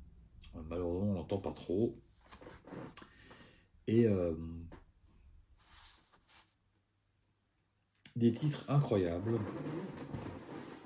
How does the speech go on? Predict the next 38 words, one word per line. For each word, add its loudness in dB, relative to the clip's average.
Euh, 0
Phrases 10
of 4
Sanity, 2
qui 2
est -2
peu 12
apprécié 8
par 2
Lars 0
Ulrich. 0
Il -4
le -2
joue -4
pas -2
souvent. -4
Et, 8
euh, 4
je -4
crois 0
que, -4
sauf 2
erreur, 8
il 8
y 8
avait 4
encore 0
quelques 2
compositions 0
de -2
Cliff -2
Burton 0
sur -6
To -6
Live 4
Is -4
To -4
Die. 2